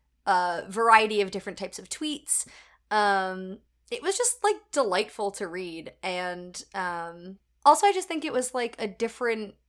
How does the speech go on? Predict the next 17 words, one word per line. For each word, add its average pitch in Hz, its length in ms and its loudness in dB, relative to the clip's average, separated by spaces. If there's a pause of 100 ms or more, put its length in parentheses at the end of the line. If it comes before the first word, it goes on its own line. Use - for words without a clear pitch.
(220)
narrative 196 640 0
almost 180 440 -4
than 190 100 -6
what 185 120 -2
I've 185 160 -4
seen 185 180 -6
in 180 60 -8
a 175 80 -6
lot 170 160 0
of 170 100 -10
Steve - 240 -8
Bucky 175 260 -8
fics. - 300 -6
Like, 170 280 -4 (680)
I 233 460 6
have 233 240 0
not 214 320 6